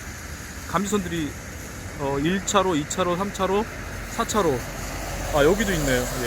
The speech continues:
이렇게 바닥에 홈이 파져 있습니다. 여기를 통과를 하면 황색, 황색일 때 여기를 통과하면 상관없는데, 지금처럼 황색일 때는 여기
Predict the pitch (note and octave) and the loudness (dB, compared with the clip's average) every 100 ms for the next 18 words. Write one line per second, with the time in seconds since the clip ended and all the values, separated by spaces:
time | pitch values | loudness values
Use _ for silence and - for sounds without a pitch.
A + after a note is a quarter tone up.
0 | A2+ - - - - - - - - - | -2 -4 -6 -6 -6 -6 -6 -6 -6 -6
1 | - - - - - D#3 E3+ G#3 A3 A3+ | -6 -6 -4 -4 0 2 2 2 2 2
2 | G#3+ - A#2+ G#2+ - - - - - - | 0 0 -4 -6 -6 -8 -8 -8 -10 -10
3 | - - - F#3 A#3 A3+ A3+ G#3+ G#3 G3+ | -10 -8 -2 2 4 4 2 2 2 0
4 | - A#3 A3+ G3+ F#3+ G#3 F#3+ F3+ F3 G#2 | -2 0 2 0 -2 -2 -2 -2 -2 -6
5 | - - C4 C4 G3+ - A#3+ B3+ A#3+ A3+ | -8 -2 2 2 0 -2 0 2 0 2
6 | E3 D#3 E3+ G3 F#3 F3 F3+ D3+ C3 C#3+ | 2 2 -2 -2 -2 -2 -2 -2 -2 -2
7 | C3+ - - - - - - - - - | -2 -4 -12 -14 -14 -14 -14 -14 -12 -10
8 | - C4+ G3+ G3 F#3 G#3 G#3 G3 F3 F3+ | -4 -2 0 0 0 2 0 0 0 -2
9 | F3 E3+ C#3+ D#3+ | -2 -2 -2 -4